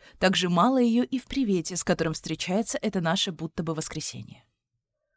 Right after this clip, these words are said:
В нём звучит худо скрытая нота испуга и некоторой досады на собственную несообразительность. "Это не мы. Эти самые же русские и их публицисты виноваты",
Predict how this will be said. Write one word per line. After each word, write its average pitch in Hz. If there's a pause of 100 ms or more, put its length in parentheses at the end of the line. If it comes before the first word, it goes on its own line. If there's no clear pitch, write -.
(380)
В 208
нём 233
звучит 220
худо 226
скрытая 208
нота 196
испуга 269
и 233
некоторой 220
досады 196
на 151
собственную 202
несообразительность. - (840)
"Это 254
не 311
мы. 214 (460)
Эти 226
самые 277
же 311
русские 320
и 190
их 190
публицисты 233
виноваты", 151